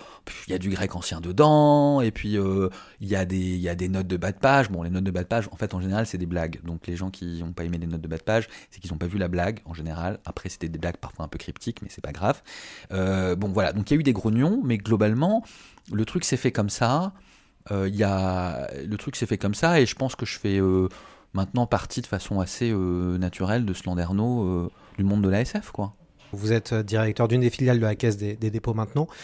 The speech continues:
Speaker 2: mais vous êtes aussi membre, euh, de la Red Team. Euh, j'ai pu vous interviewer à, à ce, à ce, sur ce sujet-là pour le, le point. Euh, la Red Team, donc, c'est cette formation d'auteurs de science-fiction,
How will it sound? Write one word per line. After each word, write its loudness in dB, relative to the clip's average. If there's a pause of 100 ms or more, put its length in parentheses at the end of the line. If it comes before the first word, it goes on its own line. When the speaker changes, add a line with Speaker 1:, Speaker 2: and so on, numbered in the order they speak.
(220)
Speaker 2:
mais 6
vous 6
êtes 2
aussi 4
membre, 4
euh, 0
de 0
la 4
Red -2
Team. -2 (500)
Euh, -4
j'ai -2
pu -8
vous -2
interviewer 2
à, 2
à -4
ce, -6
à -4
ce, -6
sur -14
ce -6
sujet-là 4
pour -4
le, -4
le -6
point. 2 (500)
Euh, 4
la 6
Red 2
Team, 2
donc, 0
c'est -2
cette 0
formation 0
d'auteurs 2
de 0
science-fiction, -4